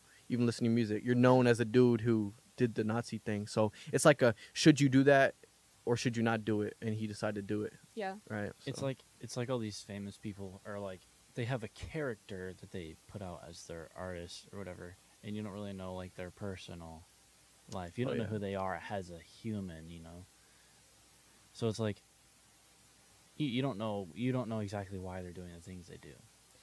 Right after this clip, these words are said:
Speaker 2: Yeah.
Speaker 3: know?
Speaker 2: I
Speaker 3: Only
Speaker 2: think
Speaker 3: they are the ones that, you know.
Speaker 2: Yeah. I think that's part, like, part of what this whole thing is, is, like, it's like, where do you personally draw the line before you won't support this person anymore, like, this media consumption?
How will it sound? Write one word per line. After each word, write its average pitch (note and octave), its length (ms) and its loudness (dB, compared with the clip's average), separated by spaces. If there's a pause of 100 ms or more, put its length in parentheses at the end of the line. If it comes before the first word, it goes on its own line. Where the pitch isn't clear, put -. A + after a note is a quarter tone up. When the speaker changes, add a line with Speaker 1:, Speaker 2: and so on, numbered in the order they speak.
(380)
Speaker 2:
Yeah. G#3 200 -4
Speaker 3:
know? B3 60 -12 (280)
Speaker 2:
I A#3 100 2
Speaker 3:
Only - 120 2
Speaker 2:
think F#4+ 100 -4
Speaker 3:
they A2+ 200 0
are G#2 120 -4
the G2 100 -8
ones F#2+ 540 -10
that, E2+ 180 -16 (1800)
you A2+ 100 -10
know. F2 120 -14 (180)
Speaker 2:
Yeah. B3 220 -2 (400)
I C4 100 -2
think D4+ 180 -8
that's F#4 180 -6
part, G3+ 460 -2
like, F#3 180 -4
part F#3+ 220 -6
of F#3+ 80 -8
what F3 180 -6
this F3+ 160 -10
whole F3+ 160 -8
thing F3 300 -12
is, F#3 260 -10
is, F3 160 -14
like, C#3+ 240 -14
it's F#3 160 -12
like, E3+ 140 -10
where F#3+ 240 -4
do G3 140 -8
you F#3 280 -10
personally E3 500 -14
draw E3 200 -10
the F3 60 -10
line D#3+ 280 -10
before F3 420 -10
you F#3 140 -10
won't E3 300 -10
support - 420 -10 (100)
this E3 320 -8
person - 540 -8
anymore, D3+ 400 -14
like, F3+ 140 -14
this F3 160 -10
media E3+ 280 -10
consumption? F#3 680 -10